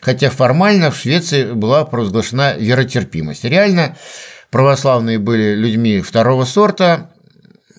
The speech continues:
большинство из них переселилось в Россию, а те, которые оставались, они суды немцам и шведам проигрывали.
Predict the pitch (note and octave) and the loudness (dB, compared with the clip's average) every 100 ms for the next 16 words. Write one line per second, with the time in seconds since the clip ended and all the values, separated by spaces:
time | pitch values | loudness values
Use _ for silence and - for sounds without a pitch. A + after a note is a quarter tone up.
0 | - - G#2+ - C3 - B2+ B2 G2+ G#2+ | -18 -8 -4 -2 -2 -4 0 0 0 -2
1 | - G#2 F#2+ A2+ A2 G2+ F#2+ - A2 C#3 | -2 -4 -2 0 2 0 -2 -6 -2 -2
2 | - G#3+ F#3+ - - - - - - B2+ | 0 0 0 -2 -14 -20 -20 -10 -4 -2
3 | - C#3 - B2 - C3 A2+ A2 A2 G2 | -2 -4 0 -2 0 0 2 2 0 -2
4 | - A#2+ - C3 D#3 G3+ F#3 C#3+ - - | -6 -10 -4 -2 2 2 0 -2 -8 -14
5 | _ _ _ _ _ _ _ _ - B2+ | _ _ _ _ _ _ _ _ -2 0
6 | C3 C3 A#2 G2+ - - _ _ _ - | 2 2 2 0 -4 -16 _ _ _ -4
7 | C3 B2+ D3+ C3 D2+ - _ _ _ G2+ | 0 2 4 2 -2 -10 _ _ _ -4
8 | A2 G#2+ F2+ F2+ F2+ - F#2+ E2+ E2 D#2+ | 0 0 0 -2 -2 0 0 0 0 -2
9 | F#2+ A2 E3+ D3+ E3+ E3 E3 D3+ C#3+ | 0 2 2 2 2 4 4 2 0